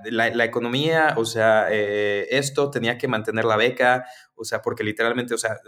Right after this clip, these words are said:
porque ni ganas de estudiar, ¿no? O sea, o ni capacidad. Estaba en un punto en el que, no sé, porque me, me encanta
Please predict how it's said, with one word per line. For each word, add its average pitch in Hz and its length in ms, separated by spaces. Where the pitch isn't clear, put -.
porque 113 220
ni 117 140
ganas 147 260
de 95 60
estudiar, 110 500
¿no? 107 140
O 113 100
sea, 107 200
o 117 120
ni 110 340
capacidad. 101 760
Estaba 117 300
en 131 80
un 127 120
punto 127 280
en 117 100
el 98 120
que, 95 360
no 110 100
sé, 156 260
porque 104 180
me, 104 100
me 107 80
encanta 117 480